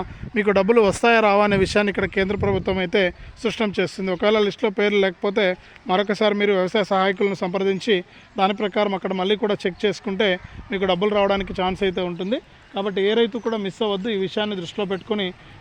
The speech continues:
ఈ యొక్క పీఎం కిసాన్ సమాన్ నిధి పథకం ద్వారా మీరు లబ్ధి అయితే పొందండి. చాలా క్లారిటీగా ప్రభుత్వం అయితే ఆదేశాలు అయితే ఇచ్చిందనమాట. మరి లిస్ట్లో పేర్లు వెంటనే కూడా చెక్ చేసుకుని ఈ పీఎం కిసాన్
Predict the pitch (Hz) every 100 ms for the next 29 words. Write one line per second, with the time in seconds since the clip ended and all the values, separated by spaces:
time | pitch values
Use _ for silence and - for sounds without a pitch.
0 | - 190 190 180 196 214 208 240 220 214
1 | 202 208 208 202 185 - 196 190 208 180
2 | - - - 208 190 180 175 208 202 180
3 | 185 185 254 359 214 196 190 196 190 208
4 | 233 220 185 - - - - 190 202 208
5 | 220 202 196 196 202 - 208 196 196 175
6 | - 185 180 175 185 294 - - - 208
7 | 202 185 254 214 220 220 208 190 208 202
8 | 220 - 190 - 208 - 226 185 - -
9 | - 202 208 220 208 233 214